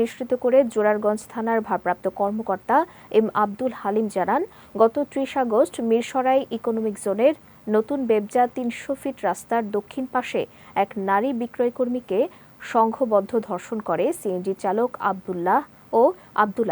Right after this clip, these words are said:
আজিজ। এ ঘটনায় জোরারগঞ্জ থানায় একটি মামলা দায়ের করেন ভুক্তভোগী।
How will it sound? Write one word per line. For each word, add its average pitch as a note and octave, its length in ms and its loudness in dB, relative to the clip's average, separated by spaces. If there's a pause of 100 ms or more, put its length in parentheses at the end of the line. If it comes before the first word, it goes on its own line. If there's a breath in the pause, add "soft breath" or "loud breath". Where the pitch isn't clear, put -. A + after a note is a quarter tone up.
আজিজ। D3 260 -8 (540 loud breath)
এ - 20 2 (120)
ঘটনায় C4+ 400 2 (120)
জোরারগঞ্জ B3 500 2 (100)
থানায় A#3+ 300 0 (100)
একটি A3 180 -2 (120)
মামলা A3 340 2
দায়ের F#3 280 2
করেন G3+ 200 2 (100)
ভুক্তভোগী। F3 560 -6